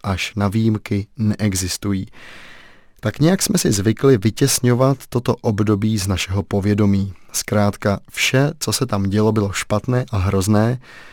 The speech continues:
a tečka. Výsledkem je, že o skutečných dějinách českého pohraničí v období od října devatenáct set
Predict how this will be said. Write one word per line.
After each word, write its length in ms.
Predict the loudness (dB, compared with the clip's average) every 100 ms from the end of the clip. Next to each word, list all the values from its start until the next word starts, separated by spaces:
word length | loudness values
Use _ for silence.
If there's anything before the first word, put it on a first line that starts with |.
| -20 -20 -20 -6
a 80 | -2
tečka. 440 | -2 -2 -8 -12 -12 -20 -20 -20 -20 -20 -10
Výsledkem 640 | -2 0 2 0 2 2
je, 240 | 4 2 0 -4 -20 -20 -8
že 220 | -2 -2
o 180 | 0 -2
skutečných 640 | 0 -2 0 0 2 2 4
dějinách 560 | 4 6 6 4 0
českého 420 | -2 -2 0 -2
pohraničí 720 | 0 -2 0 2 2 0 -4 -4
v 140 | -6
období 580 | -4 -2 4 4 4 -2
od 240 | -2 -4 -2
října 300 | 0 2 2
devatenáct 520 | 2 2 2 0 0
set 180 | -4